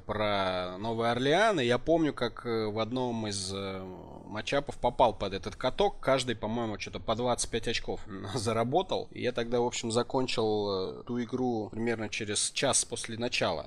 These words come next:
Понял, что мне там ничего не светит. Последний вопрос, эм, в динас-, династийном формате. Кто ценнее,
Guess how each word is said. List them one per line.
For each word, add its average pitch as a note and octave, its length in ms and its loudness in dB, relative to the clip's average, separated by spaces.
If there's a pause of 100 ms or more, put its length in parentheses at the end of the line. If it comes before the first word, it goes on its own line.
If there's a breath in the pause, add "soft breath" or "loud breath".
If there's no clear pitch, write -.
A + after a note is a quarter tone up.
(100)
Понял, F#2 240 -4
что - 180 -8
мне G#2+ 160 -4
там G2 160 -6
ничего G2 260 -8
не G2+ 120 -6
светит. F2 340 -6 (420)
Последний E3+ 320 8
вопрос, G#3+ 580 8
эм, B2 420 2
в B2+ 80 -6
динас-, D3+ 440 6
династийном E3 600 6
формате. C#3+ 720 4 (220)
Кто - 180 -2
ценнее, C#3 720 2